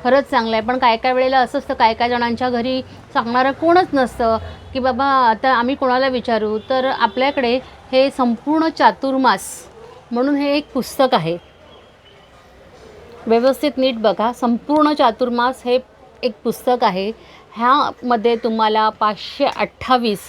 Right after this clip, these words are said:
म्हणजे सण, व्रत, वैकल्य कसे करावे, कसं काय करावं, ह्यात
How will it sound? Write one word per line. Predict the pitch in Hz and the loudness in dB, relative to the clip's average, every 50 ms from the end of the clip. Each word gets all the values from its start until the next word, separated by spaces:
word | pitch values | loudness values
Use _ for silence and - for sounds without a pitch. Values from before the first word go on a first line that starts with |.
| - - _ _ - - - - - - - | -20 -20 _ _ -20 -20 -20 -20 -20 -18 -10
म्हणजे | 247 233 247 262 | -6 -2 -2 -2
सण, | 254 - - 262 254 254 254 254 254 254 240 | -2 0 2 4 6 6 6 4 2 0 0
व्रत, | 226 226 226 226 - - | 2 2 2 2 0 -2
वैकल्य | 254 247 240 233 214 202 - - 233 233 233 233 233 233 233 - | -2 0 2 0 0 0 0 0 0 0 0 0 -2 -2 -2 -2
कसे | 233 220 - - 269 | -4 -4 -2 -2 -4
करावे, | 262 - 254 233 233 226 226 226 240 240 | -2 0 -2 0 2 0 0 0 -2 -2
कसं | - 240 240 - - 262 254 254 247 - | -2 -2 -2 -2 0 0 0 0 0 2
काय | 262 226 226 233 | 2 2 2 2
करावं, | - 240 214 220 220 214 214 226 240 | 0 -2 0 2 0 0 0 -2 -2
ह्यात | 226 226 226 226 254 | 0 4 4 4 4